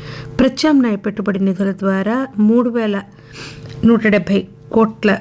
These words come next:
రూపాయలను మహిళల ఆధ్వర్యంలో నడిచే అంకుర పరిశ్రమలకు అప్పగించారు.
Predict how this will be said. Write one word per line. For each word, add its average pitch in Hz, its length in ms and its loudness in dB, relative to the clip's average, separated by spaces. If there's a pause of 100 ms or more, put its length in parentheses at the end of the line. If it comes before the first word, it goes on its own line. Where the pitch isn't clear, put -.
రూపాయలను 196 600 2
మహిళల 196 400 0
ఆధ్వర్యంలో 180 500 -2
నడిచే 175 320 -4
అంకుర 180 280 -2
పరిశ్రమలకు 175 580 -4
అప్పగించారు. 196 680 0